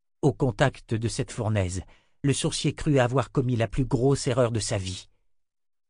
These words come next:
Nietzsche avait eu raison et il allait griller comme un cochon de lait bien gras. Même si l'intense chaleur le fit légèrement tressaillir, Richard parvint à convaincre ses jambes de le porter un peu plus loin. Jusque-là,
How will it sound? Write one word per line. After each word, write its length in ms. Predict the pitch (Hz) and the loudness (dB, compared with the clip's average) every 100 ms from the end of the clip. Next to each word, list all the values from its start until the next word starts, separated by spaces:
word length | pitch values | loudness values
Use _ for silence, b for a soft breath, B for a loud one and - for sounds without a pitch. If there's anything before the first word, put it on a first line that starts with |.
| - | -4
Nietzsche 400 | 110 101 - 104 | -2 -2 0 2
avait 180 | 101 107 | 4 4
eu 120 | 101 | 2
raison 460 | 104 101 110 107 101 | 2 0 0 0 2
et 160 | 98 | 2
il 120 | 107 | 2
allait 200 | 107 110 | 2 2
griller 420 | 104 107 113 113 101 | 0 -2 0 0 2
comme 180 | 131 | 2
un 80 | 113 | 2
cochon 420 | 104 120 107 127 | 0 0 0 0
de 80 | 117 | 2
lait 200 | 113 113 | 2 2
bien 260 | 107 110 107 | 0 -2 -2
gras. 280 | 107 110 101 _ _ _ _ _ _ _ _ _ _ _ | -4 -4 -8 _ _ _ _ _ _ _ _ _ _ _
Même 300 | - 101 104 | 2 4 4
si 180 | 98 117 | 0 0
l'intense 420 | 107 104 113 104 | 2 2 0 -2
chaleur 380 | - 120 110 107 | -2 0 0 0
le 80 | 101 | 0
fit 200 | - 117 | -2 -2
légèrement 440 | 107 104 104 107 | -2 0 0 -2
tressaillir, 720 | 104 107 - 95 92 98 92 - b b b | -2 -4 -2 -2 0 0 -2 -6 b b b
Richard 560 | 110 104 - 113 101 101 101 | 0 -2 -2 0 2 0 0
parvint 400 | 110 98 104 98 | 0 2 2 2
à 120 | 98 | 2
convaincre 480 | - 104 98 92 104 | 0 -2 -2 -2 -6
ses 160 | - 95 | -4 -2
jambes 300 | 98 95 95 | 0 0 0
de 100 | 98 | 0
le 100 | 95 | 0
porter 380 | 104 - 107 | -2 0 -2
un 100 | 92 | -2
peu 140 | 90 98 | -2 -4
plus 180 | - 87 | -4 -6
loin. 260 | 87 73 - _ _ _ _ _ _ _ _ - | -6 -10 -14 _ _ _ _ _ _ _ _ -6
Jusque-là, 580 | 123 110 - 110 107 | -2 -2 0 2 2